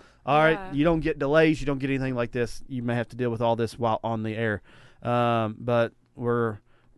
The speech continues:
Speaker 1: um, Roger's even in there now, and Roger can't fill it out.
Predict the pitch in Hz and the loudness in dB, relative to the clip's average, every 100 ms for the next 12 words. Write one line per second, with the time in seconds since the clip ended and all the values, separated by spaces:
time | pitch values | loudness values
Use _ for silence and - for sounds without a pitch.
0 | _ - 113 110 107 110 151 175 131 113 | _ -8 -4 -2 -2 2 4 4 0 -4
1 | 110 107 104 101 101 101 98 113 143 120 | -6 -6 -6 -6 -4 -4 -2 2 2 0
2 | 107 104 - 104 98 95 92 | -6 -10 -12 -10 -8 -8 -12